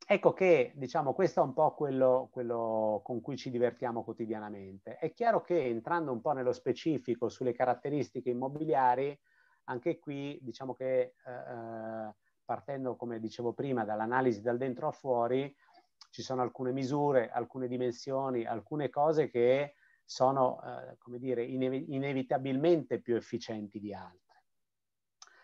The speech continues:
Che cosa vuol dire misurare lo spazio? E perché, e perché lo facciamo? Ma lo facciamo perché lo spazio ha un costo, eh, sia per chi lo costruisce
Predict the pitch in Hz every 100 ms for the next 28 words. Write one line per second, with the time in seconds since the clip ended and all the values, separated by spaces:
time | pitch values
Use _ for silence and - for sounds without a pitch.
0 | - _ _ _ _ - 160 226 180 180
1 | 190 170 170 175 160 113 127 117 117 117
2 | - _ _ _ _ _ _ 403 415 _
3 | _ _ _ _ _ _ 147 - 165 -
4 | 175 175 - 151 - 151 - 151 127 120
5 | - 120 104 104 139 135 135 - 143 196
6 | 233 - 120 - 127 - 120 - 165 165
7 | 127 110 101 110 101 - 143 151 _ _
8 | _ _ _ _ - 123 113 113 110 113
9 | - - 190 170 - 117 - 160 143 120
10 | 135 113 - 120 117 - - 147 156